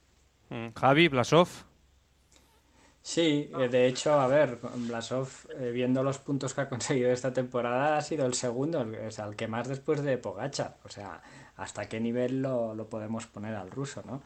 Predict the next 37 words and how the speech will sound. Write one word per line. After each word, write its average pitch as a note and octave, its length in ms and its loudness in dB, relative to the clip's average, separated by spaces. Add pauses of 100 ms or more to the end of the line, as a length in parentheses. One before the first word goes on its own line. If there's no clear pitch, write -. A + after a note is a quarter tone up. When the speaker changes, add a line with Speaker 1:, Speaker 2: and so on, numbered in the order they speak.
(380)
Speaker 2:
Además, A#2+ 560 0 (120)
Speaker 1:
Mm. - 40 -8
Speaker 2:
ha A#2 80 -4
ayudado B2+ 360 2
mucho C3 300 -2
al B2 100 -2
equipo C#3 460 -2
porque A#2+ 320 -4
el A2+ 120 -6
Bora A#2 260 -4
sí C3 140 -6
que B2+ 100 -6
es B2+ 60 -4
verdad B2+ 240 -4
que C3+ 80 -2
ha C3 40 -6
tenido B2+ 260 0
una B2+ 200 -2
primavera B2+ 640 -2
un C3 220 -4
poquito C3 400 -2
más B2 200 -2
floja, B2+ 440 -4
¿no? A#2+ 260 -6
En A#2 120 -4
lo A2+ 120 -8
que A#2+ 80 -12
son A#2+ 180 -6
las A2+ 200 -8
clásicas, C3 640 -6
se B2 60 -12
esperaba A#2 460 -6
un C3 100 -4
poco B2+ 240 -2
más B2+ 200 -2
de A#2+ 200 -2
ellos C#3+ 420 -2